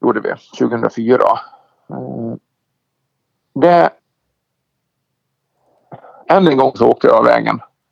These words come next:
på fredagen. Vi s-,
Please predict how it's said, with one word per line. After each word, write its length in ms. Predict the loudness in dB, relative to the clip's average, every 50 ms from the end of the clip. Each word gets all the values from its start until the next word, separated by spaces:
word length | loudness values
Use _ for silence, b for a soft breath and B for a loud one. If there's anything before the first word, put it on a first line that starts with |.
| _ _ _ _ _ _ _ _ _ _ _
på 260 | 0 2 2 2 0 -4 -10 _ _ _ _ _ _ _ _ -20 -8 -2
fredagen. 640 | 0 2 2 2 0 -2 -2 -4 -4 -6 -8 -12 -16 -20 -20 _ _ _ _ _ _ _ _ _ _ _ _ _ _ _ _ _ _ _ _ _ _ _ _ _ _ _ _ _ _ _ _ _ _ _ _ _ _
Vi 100 | -10 -10
s-, 200 | -10 -10 -14 -20